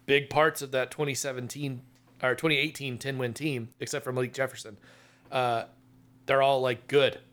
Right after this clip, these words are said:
get him out of there." So, you know, I don't know what, I don't know what it was about his personality that rubbed them the wrong way, but it, it, he's proven that X's and O's, he can do it. With, with, uh,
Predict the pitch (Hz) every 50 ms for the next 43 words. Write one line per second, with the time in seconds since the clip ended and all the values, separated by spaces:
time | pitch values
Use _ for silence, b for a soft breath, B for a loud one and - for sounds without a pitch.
0 | _ _ _ _ - 113 131 139 139 139 131 127 120 98 85 82 - - _ _
1 | _ _ _ _ _ _ _ _ _ - - 117 110 113 113 110 - b b b
2 | b b b b b b b b _ _ _ _ _ _ - 131 117 - - 139
3 | 160 180 170 156 151 143 147 151 151 160 - - 160 165 180 180 170 156 160 165
4 | 175 170 160 165 156 156 151 156 151 151 147 - - 156 147 - 143 139 143 151
5 | 151 151 147 139 135 123 139 143 143 143 139 147 147 143 143 143 143 139 139 135
6 | 139 135 131 131 131 135 135 135 131 131 127 - - 135 - - 135 147 135 -
7 | - - 170 170 165 160 156 147 139 - - 135 139 139 - 147 135 143 143 135
8 | 131 131 135 131 - 135 131 123 120 113 117 143 160 139 113 95 - B B B
9 | B B B B B B B B B B B _ _ _ _ _ _ _ _ _
10 | _ _ _ _ _ _ _ - 190 185 156 - - _ _ _ _ _ - -
11 | 156 156 143 - - - 156 147 143 139 135 135 139 -